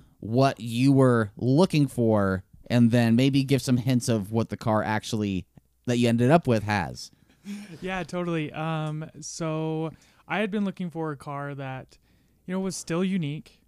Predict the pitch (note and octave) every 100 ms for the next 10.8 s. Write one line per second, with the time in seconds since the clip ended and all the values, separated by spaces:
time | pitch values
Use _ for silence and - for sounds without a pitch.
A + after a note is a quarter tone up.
0 | - _ _ D#3+ D3+ D3+ D3 D3 D3 C#3+
1 | C#3 C3+ - D#3+ D#3 D3+ D3+ D3+ - C#3+
2 | C3+ C3+ C3+ C3+ C3+ C3 _ _ _ _
3 | _ _ - E3 D#3+ - - _ _ _
4 | _ - F3 E3+ D3 B2+ A#2+ - - _
5 | _ - B2 - - D#3 D3+ C#3+ C#3 C3+
6 | C3+ C3+ B2+ _ _ - D#3+ D3 C#3+ C#3
7 | C#3 C#3 C#3 - _ - D#3 D3 F3+ C3+
8 | C#3+ D3 C#3 B2 D2 G2+ C3+ F3 D#3 -
9 | - - - _ _ - D3+ D3 D3+ D#3+
10 | D#3+ - D#3 G3+ F#3 F#3+ F#3 F#3